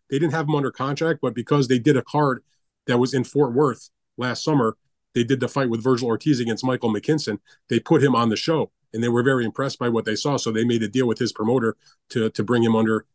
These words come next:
the Golden Boy banner also. And, uh, just, just a, a good young talent that, uh, if you're gonna watch that show,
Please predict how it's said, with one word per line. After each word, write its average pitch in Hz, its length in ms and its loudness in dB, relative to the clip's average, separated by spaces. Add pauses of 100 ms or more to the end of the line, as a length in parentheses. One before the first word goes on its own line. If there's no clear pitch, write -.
(140)
the 113 80 -4
Golden 120 240 2
Boy 107 160 0
banner 110 260 -2
also. 113 380 -2
And, 120 180 -4
uh, - 140 -4 (500)
just, 143 180 2
just 156 220 4
a, 139 140 4
a 127 100 2
good 127 320 2
young 143 180 4
talent 131 380 -2
that, 117 160 -2
uh, 113 160 -4
if 110 140 -6
you're 123 100 0
gonna 123 140 2
watch 123 300 -2
that 127 200 -2
show, 131 320 -2